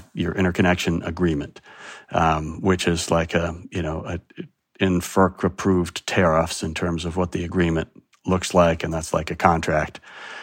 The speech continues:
Um, the, the problem is just the, the complexity of these studies and restudies and how every project influences every other project. Um,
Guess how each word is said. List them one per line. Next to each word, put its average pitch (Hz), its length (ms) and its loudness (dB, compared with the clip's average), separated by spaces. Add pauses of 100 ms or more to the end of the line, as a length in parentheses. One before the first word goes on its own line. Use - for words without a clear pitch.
(340)
Um, 80 460 0 (600)
the, 92 120 4
the 92 140 2
problem 117 280 6
is 90 80 0
just 90 300 -2
the, - 120 0 (220)
the 87 140 2
complexity 101 840 4
of 87 140 2
these 85 460 -2
studies 101 520 2
and 90 140 2
restudies 92 640 2
and 85 100 0
how 87 200 2
every 90 240 2
project 90 540 2
influences 87 580 -2
every 85 260 -2
other 87 280 2
project. 80 640 0 (600)
Um, 80 520 2